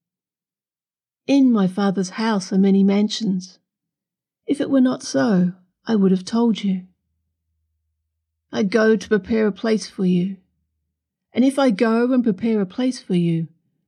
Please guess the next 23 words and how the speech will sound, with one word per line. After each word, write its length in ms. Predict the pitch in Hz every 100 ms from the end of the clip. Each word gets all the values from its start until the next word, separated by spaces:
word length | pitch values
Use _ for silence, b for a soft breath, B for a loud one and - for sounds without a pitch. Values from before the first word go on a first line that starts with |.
| _
I 100 | -
will 140 | 208 220
come 260 | - 233
again 400 | 240 185 240 220
and 160 | 185 196
receive 480 | 196 196 - 254 208
you 120 | 180
to 120 | 185
myself, 720 | 180 185 185 208 185 165 - _ _ _ _ _ _ _ _ _ _ _ _ -
that 140 | 175
where 220 | 196 196
I 120 | 196
am, 440 | 208 196 175 170 - _ _ _ _ _ _ _ _ _
there 460 | 185 214 196 185 180
you 160 | - 190
may 180 | 185 185
be 180 | 196 208
also. 560 | 190 180 202 180 175 - _ _ _ _ _ _ _ _ _ _ _ _ _ _ _ _ _ _ _ _ _ _ _ _
Peace 400 | 226 233 226 -
I 100 | 208
leave 280 | 202 202 202
with 140 | 185
you. 260 | 196 196